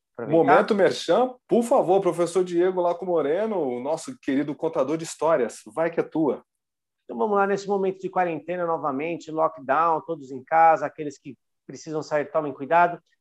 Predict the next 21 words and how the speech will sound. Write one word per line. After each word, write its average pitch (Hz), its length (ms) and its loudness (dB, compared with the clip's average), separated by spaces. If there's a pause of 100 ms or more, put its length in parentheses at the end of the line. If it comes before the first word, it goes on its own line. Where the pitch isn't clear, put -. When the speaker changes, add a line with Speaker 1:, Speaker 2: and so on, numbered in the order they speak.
Speaker 1:
E 277 80 -8
mais 247 260 0
deixa 220 260 -2
aqui 214 140 -10
um 220 140 -6
pra 220 180 0
vocês 208 340 -4
que 202 100 -12
gostam 165 340 -2
de 190 60 -12
histórias, 151 540 0 (300)
no 196 100 2
dia 180 240 0 (560)
treze 208 480 2
de 170 160 -10
março, 135 520 -2
sábado, 127 580 -2
das 131 320 -2
dez 156 260 -4
ao 190 60 -6
meio-dia, 151 480 -4